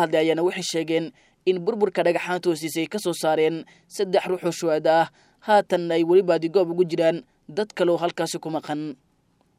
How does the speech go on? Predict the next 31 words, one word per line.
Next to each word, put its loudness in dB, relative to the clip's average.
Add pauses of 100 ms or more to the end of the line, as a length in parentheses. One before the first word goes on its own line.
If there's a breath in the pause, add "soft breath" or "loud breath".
(280)
Waxay -2
sidoo 2
kale 2
sheegeen 0
duqeynta 0
ay 2
geysatay -4
khasaare -4
ka -2
kooban 0
dhimasho, -2 (280 soft breath)
dhaawac 6
iyo 2
burbur. -2 (640)
Sidoo 0
kale 4
waxaa 4
korortay -4
khasaaraha 0
ka -4
dhashay -2
duqeyntii -4
cuslayd 0 (400 soft breath)
ee 0
ay -4
ciidamada -2
Yuhuudda -4
ku -6
beegsadeen -2
madrasada -2
Al-Khaliil 0